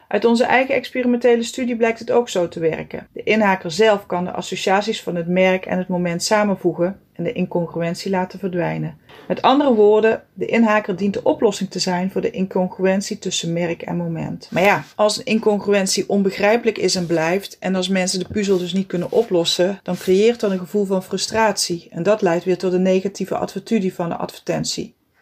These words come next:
Doordat de merken in de compilatievideo hun hulp in deze onzekere en moeilijke tijd aanbieden, proberen ze de incongruentie op te lossen.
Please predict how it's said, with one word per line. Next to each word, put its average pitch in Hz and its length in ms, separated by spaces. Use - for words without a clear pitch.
Doordat 226 280
de 262 60
merken 240 440
in 226 60
de 226 80
compilatievideo 220 1000
hun 202 120
hulp 220 280
in 214 80
deze 202 300
onzekere 214 580
en 196 60
moeilijke 208 340
tijd 190 260
aanbieden, 202 640
proberen 214 400
ze 208 80
de 185 80
incongruentie 190 760
op 233 180
te 196 80
lossen. 175 460